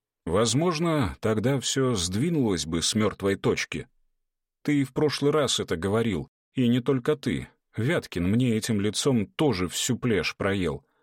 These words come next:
Не допускаешь, что это всего лишь стилизация? Может, стилизация, кто знает. Дальше. Инъекции.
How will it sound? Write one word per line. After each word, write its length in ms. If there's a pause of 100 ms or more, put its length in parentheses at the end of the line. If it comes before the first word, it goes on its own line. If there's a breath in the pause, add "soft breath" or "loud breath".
(420)
Не 120
допускаешь, 600
что 480
это 300
всего 340
лишь 280 (420)
стилизация? 1000 (840)
Может, 480
стилизация, 1000 (140)
кто 260
знает. 460 (340)
Дальше. 560 (380 soft breath)
Инъекции. 920